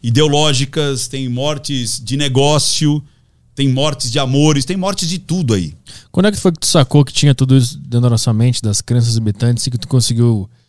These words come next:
Speaker 2: domar o teu cérebro?
Speaker 1: Quando eu comecei a estudar a mente humana. Até então, eu sempre fui curioso da mente humana. Então, desde da minha juventude, eu lia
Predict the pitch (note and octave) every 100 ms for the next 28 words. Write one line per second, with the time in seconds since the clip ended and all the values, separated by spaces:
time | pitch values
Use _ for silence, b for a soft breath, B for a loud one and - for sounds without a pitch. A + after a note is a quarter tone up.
0 | B B B B B _ - C3+ E3 D3
1 | C#3 C3+ C3 B2+ A#2+ - B2+ A2 G2+ F#2+
2 | - _ _ _ _ _ _ _ _ _
3 | B2 C3 D#3 D3+ D#3+ C#3+ E3 E3 E3+ D#3
4 | - D#3 D3 E3+ E3+ D#3 D3 F3+ C3 G2+
5 | F#2 G#2 _ - A2 - D#3+ D3+ D#3 D3
6 | F3 G#2+ b b - C3+ A3 A#3 A3 -
7 | A#3+ A3 F3+ F#3+ D3+ E3 D#3 - D3 G2+
8 | E2+ - - _ _ G#2 - C#3+ D3+ A2+
9 | E3 A3 E3+ D3 C#3+ C3+ C#3 C3+ B2 B2+
10 | A#2 C3+ D#3 C3 E3 C#3+ B2+ C3+ C3+ A#2
11 | F2+